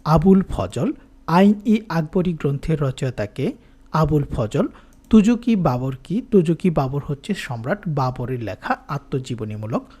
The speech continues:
গ্রন্থ। এখন আমরা দেখব এই অধ্যায়ের সংক্ষিপ্ত প্রশ্ন কমন উপযোগী। মুঘল ইতিহাসের উৎস লিখ,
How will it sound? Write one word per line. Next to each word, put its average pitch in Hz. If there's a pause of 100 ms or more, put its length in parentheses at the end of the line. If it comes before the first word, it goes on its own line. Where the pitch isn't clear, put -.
(240)
গ্রন্থ। 135 (1400)
এখন 226
আমরা 233
দেখব 196 (100)
এই 196
অধ্যায়ের 165
সংক্ষিপ্ত -
প্রশ্ন 151 (140)
কমন 156
উপযোগী। 135 (400)
মুঘল 196
ইতিহাসের 180 (120)
উৎস 139
লিখ, 107